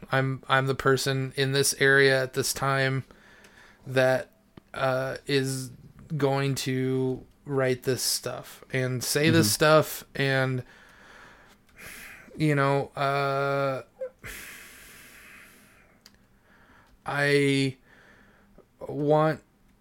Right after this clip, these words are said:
Speaker 1: I want people, I want people to know that they're not alone.
Speaker 2: Mm.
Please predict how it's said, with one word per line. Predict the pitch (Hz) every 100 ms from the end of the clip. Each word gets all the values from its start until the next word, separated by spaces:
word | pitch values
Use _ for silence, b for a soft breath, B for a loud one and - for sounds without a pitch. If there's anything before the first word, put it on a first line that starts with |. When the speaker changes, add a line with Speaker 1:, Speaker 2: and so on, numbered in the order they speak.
| _ _ _ _ _ _ _ _ _ _ _ _ _ _ -
Speaker 1:
I | 151
want | 147 156 160 -
people, | - 165 156 160 151 143 - _ _ _ _ _ - _ _ _ _ _ _ _ _ _ _ _ _ _ _ _ _ -
I | 160
want | 151 165 - _ _ -
people | - 156 160 151 143 - _ _ _
to | 156
know | 151 147
that | 143 127
they're | 135
not | 131 131
alone. | 127 131 - 120 127 - - -
Speaker 2:
Mm. | 113 92